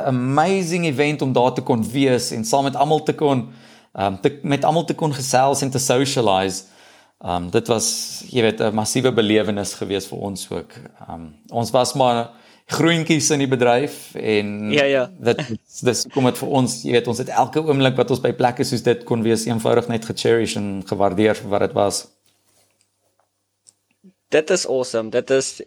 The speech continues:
Speaker 2: jy het 'n baie humble uitkyk oor julle groot experience. Al, al hoe wil dit vir jou nie voel, dalk nie so voel nie, maar julle was baie beroemd geweest. Julle was regtig groot geweest. Uh,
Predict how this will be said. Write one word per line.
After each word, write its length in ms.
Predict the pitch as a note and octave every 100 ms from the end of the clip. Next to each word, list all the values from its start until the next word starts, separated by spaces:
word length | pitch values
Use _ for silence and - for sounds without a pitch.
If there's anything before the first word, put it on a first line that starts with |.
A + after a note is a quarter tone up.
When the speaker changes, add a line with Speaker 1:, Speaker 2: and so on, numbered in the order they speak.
| -
Speaker 2:
jy 280 | B2+ D#2+ C#3
het 100 | -
'n 80 | C#3
baie 220 | B2+ D3
humble 380 | C3 A#2+ C#3 C3+
uitkyk 460 | B2+ C3 C3+ B2+ G#2+
oor 240 | B2 A#2 A2
julle 340 | A#2 A#2+ A2 -
groot 360 | - - C3 C3
experience. 720 | A#2 - C3 A#2+ A2+ A2+ - -
Al, 420 | A#2+ A#2+ A#2+ A#2 _ - -
al 160 | - C3+
hoe 80 | C#3
wil 240 | B2+ D3+ D#3+
dit 180 | D#3+ -
vir 120 | D3
jou 180 | B2+ C#3
nie 120 | D#3+
voel, 440 | - E3 D#3 D3+ - - - _ _ -
dalk 280 | B2+ C3+
nie 60 | F3
so 120 | F3
voel 220 | D#3 D#3 D3
nie, 80 | C3
maar 120 | B2
julle 140 | B2
was 140 | C3 A#2+
baie 280 | - A#2 A#2+
beroemd 380 | A#2 A#2+ A#2+ A2+
geweest. 280 | A#2 F2+ -
Julle 120 | A2+
was 120 | A#2
regtig 280 | G#2 A2 A#2 -
groot 200 | A#2+ A2
geweest. 380 | A2+ G#2 G2+ -
Uh, 240 | A2 A2